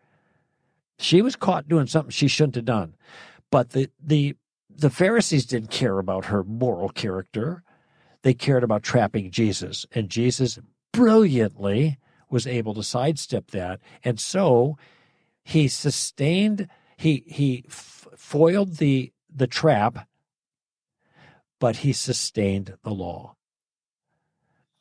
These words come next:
That's why, even though this is a probably not canonical passage, uh, this isn't in the earliest manuscripts, I believe it really happened.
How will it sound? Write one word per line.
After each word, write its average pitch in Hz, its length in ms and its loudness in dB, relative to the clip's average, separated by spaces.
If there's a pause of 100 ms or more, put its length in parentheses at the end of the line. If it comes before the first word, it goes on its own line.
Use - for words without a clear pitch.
(160)
That's 127 340 2
why, 107 320 0 (280)
even 131 280 4
though 110 120 2
this 127 240 2
is 117 180 -4
a 95 180 0 (100)
probably 117 520 0
not 101 240 -2
canonical 110 560 -4
passage, 107 680 -2 (640)
uh, 90 300 0
this 110 280 0
isn't 113 280 0
in 107 120 2
the 104 140 0
earliest 101 380 -2
manuscripts, 120 580 0
I 104 140 4
believe 113 280 0
it 92 80 -6
really 110 260 2
happened. 95 540 -2